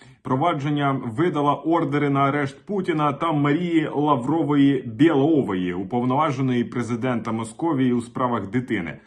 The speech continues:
І, до речі, їх підозрюють у незаконній депортації українських дітей. Е, у провадженнях, які розслідуються в Україні, зафіксовано понад шістнадцять тисяч випадків примусової депортації українських дітей.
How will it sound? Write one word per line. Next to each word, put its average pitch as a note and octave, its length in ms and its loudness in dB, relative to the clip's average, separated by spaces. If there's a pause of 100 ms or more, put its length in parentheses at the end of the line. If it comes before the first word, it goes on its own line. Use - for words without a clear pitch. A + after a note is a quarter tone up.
(320)
І, - 20 -16
до C3 100 -4
речі, E3+ 320 -2
їх F#3 300 -4
підозрюють D3 800 4
у F3 180 2
незаконній C3 1000 2
депортації A2 1080 -4 (180)
українських C3 720 -2
дітей. G2 460 -2 (680)
Е, A2+ 260 -2
у F#3+ 720 2 (320)
провадженнях, C#3 680 0
які A#2+ 200 -2
розслідуються B2+ 720 2
в B2 80 -4
Україні, D3+ 600 2 (180)
зафіксовано C3 720 -2
понад C#3 460 -2
шістнадцять C3+ 800 -2
тисяч B2 360 -4
випадків B2+ 500 -4
примусової C#3 600 0
депортації B2+ 800 -4
українських A2 600 -4
дітей. F#2+ 520 -8